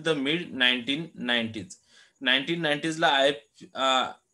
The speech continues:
आय पी एस च्या काय म्हटलेलं आहे त्यांनी, त्यामुळे वॅगनरची जी कंपनी आहे Execucom सिस्टम, या Execucom सिस्टमने काय केलं तर आयपीपीएस,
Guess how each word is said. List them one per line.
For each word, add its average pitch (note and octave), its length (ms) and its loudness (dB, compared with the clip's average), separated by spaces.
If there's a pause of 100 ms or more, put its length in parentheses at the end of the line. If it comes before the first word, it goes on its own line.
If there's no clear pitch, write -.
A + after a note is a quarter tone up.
(1080)
आय D3 200 4
पी E3+ 220 0
एस E3+ 300 0
च्या E3 220 2
काय E3 180 2
म्हटलेलं C#3+ 400 0
आहे C3+ 100 0
त्यांनी, D3+ 240 -4 (2250)
त्यामुळे D3+ 240 -2
वॅगनरची D3+ 640 0
जी F3 120 -6
कंपनी D3 460 -4
आहे A2 400 -8 (540)
Execucom B2 680 -2 (500)
सिस्टम, B2 480 -2 (520)
या C#3+ 120 6
Execucom E3 640 0
सिस्टमने D#3 440 -4
काय D#3 200 2
केलं C3 280 -4
तर B2+ 140 -2
आयपीपीएस, C#3+ 920 -2